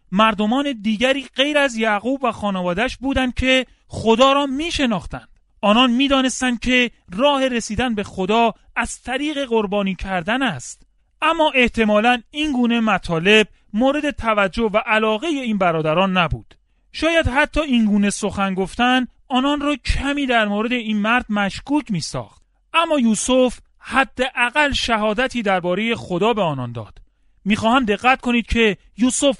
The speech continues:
هرگز فرصتی را از دست نمی‌داد که دربارهٔ خدا شهادت بدهد.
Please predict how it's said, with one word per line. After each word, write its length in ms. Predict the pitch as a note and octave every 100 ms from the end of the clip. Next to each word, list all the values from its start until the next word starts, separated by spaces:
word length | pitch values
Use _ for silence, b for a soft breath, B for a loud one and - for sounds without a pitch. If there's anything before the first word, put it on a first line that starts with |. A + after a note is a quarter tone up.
| F#3
هرگز 680 | G3+ A#3 B3+ A#3+ A3 D4 -
فرصتی 560 | A#3 A3 - C4 A#3
را 120 | A#3 G#3+
از 140 | E3
دست 280 | G3+ A3+ -
نمی‌داد 520 | B3+ C4 A#3 A#3 - _ _
که 100 | A#3
دربارهٔ 560 | A#3 G#3+ G3+ G#3 B3+ B3
خدا 380 | - F#3+ A3+
شهادت 640 | B3 - F#3+ F3+ F3 A#3 C4+
بدهد. 400 | G#3+ D#3 B2+ A#2+